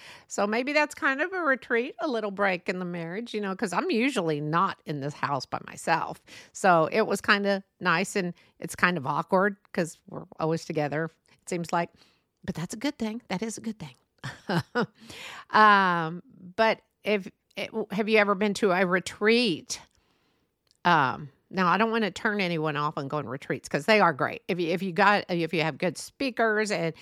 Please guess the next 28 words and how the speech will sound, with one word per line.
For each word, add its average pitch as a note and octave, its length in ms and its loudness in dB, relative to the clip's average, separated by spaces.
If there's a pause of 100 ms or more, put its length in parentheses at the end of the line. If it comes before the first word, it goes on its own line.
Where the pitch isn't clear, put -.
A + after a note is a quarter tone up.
(280)
and D3+ 360 -2
people A3+ 380 -4
who F3+ 360 -2
really F#3+ 260 0
know E3+ 140 -4
what - 140 -6
they're F3 100 -6
talking G#3 320 2
about, G3 300 4 (160)
it's F#3+ 180 -4
great. - 420 -6 (1120)
But F3+ 400 2 (380)
have G3 280 0
you F#3+ 280 0
ever G3 200 0
gone F#3+ 220 0
to F3 80 -2
a D#3 80 -2
retreat F3 560 -2
or E3 140 0
even, E3 480 -4
uh, C#3+ 360 -2
meeting F3 460 -4
people F3+ 380 -6
you E3 140 -4
really F#3+ 280 4
don't G3+ 320 0
know D3 400 -2